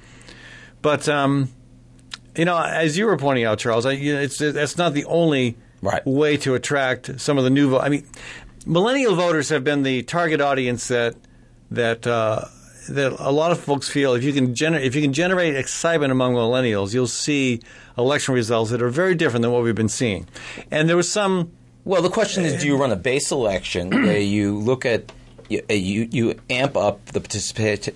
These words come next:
Speaker 2: participation of your voters?
Speaker 1: Meaning those who voted last time.
Speaker 2: Oh, well,
Speaker 1: Twenty eighteen.
Speaker 2: even more so. We, the, you know, Hillary Clinton lost because of lack of enthusiasm among her own voters to come out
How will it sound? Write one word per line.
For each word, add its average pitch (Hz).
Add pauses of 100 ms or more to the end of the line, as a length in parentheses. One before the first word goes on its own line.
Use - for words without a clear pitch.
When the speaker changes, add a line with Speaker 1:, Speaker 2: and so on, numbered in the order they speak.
(120)
Speaker 2:
participation 123
of 87
your 98 (920)
voters? 98
Speaker 1:
Meaning 147
those 143
who 135
voted 123
last 120
time. 95 (180)
Speaker 2:
Oh, 170
well, 117
Speaker 1:
Twenty 117
eighteen. 180
Speaker 2:
even 131
more 123
so. 71
We, 101
the, 113
you 101
know, 98
Hillary 226
Clinton 127
lost 113 (520)
because 120 (160)
of 104 (140)
lack 120
of 101
enthusiasm 92 (100)
among 98
her 101
own 95
voters 92
to -
come 95
out 85